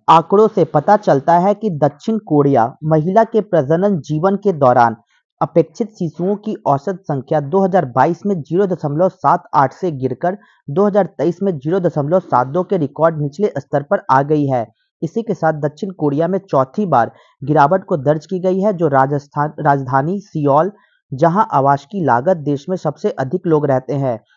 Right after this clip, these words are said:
वहां पिछले साल प्रजनन दर सबसे कम ज़ीरो दशमलव पचपन थी और यह दर जनसंख्या स्थिरता के लिए आवश्यक प्रति महिला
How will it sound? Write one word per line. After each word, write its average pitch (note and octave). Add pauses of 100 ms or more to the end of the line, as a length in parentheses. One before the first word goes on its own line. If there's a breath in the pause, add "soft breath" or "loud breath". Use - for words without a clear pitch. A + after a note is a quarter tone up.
(160)
वहां F3
पिछले F#3+
साल G3
प्रजनन E3
दर C#3+
सबसे D#3+
कम D3+
ज़ीरो D#3+
दशमलव F3
पचपन F3+
थी G#3+ (280 loud breath)
और D3
यह F#3+
दर E3
जनसंख्या E3
स्थिरता D3+
के D#3+
लिए D3+
आवश्यक C3+
प्रति D#3
महिला D3+